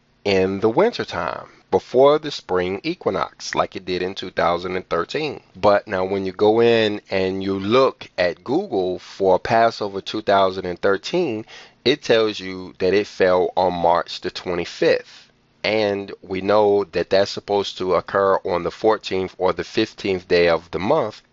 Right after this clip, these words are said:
So if we subtract fourteen days from that, we end up on March the eleventh, just like it says over here. So in other words, Passover was not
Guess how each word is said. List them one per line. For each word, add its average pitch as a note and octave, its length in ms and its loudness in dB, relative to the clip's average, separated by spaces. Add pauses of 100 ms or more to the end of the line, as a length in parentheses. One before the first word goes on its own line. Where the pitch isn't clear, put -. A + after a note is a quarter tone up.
(100)
So F#2+ 340 2
if - 220 -8
we F2+ 140 -6
subtract - 800 -4
fourteen F#2+ 600 -2
days C#3 340 0
from F2 240 -8
that, F2 260 0 (340)
we G2+ 200 -2
end G#2 260 2
up F#2+ 280 2
on F2+ 240 0
March E2 500 0
the E2+ 160 -4
eleventh, G2+ 560 -2 (460)
just G2+ 260 2
like G#2 200 2
it - 120 -10
says F3 420 0
over F2 220 -6
here. E2+ 480 -4 (440)
So F#2+ 460 2
in F2 220 -4
other D3+ 260 0
words, F2 600 -4 (540)
Passover G#2 680 0
was F#2 240 -6
not A#2 320 0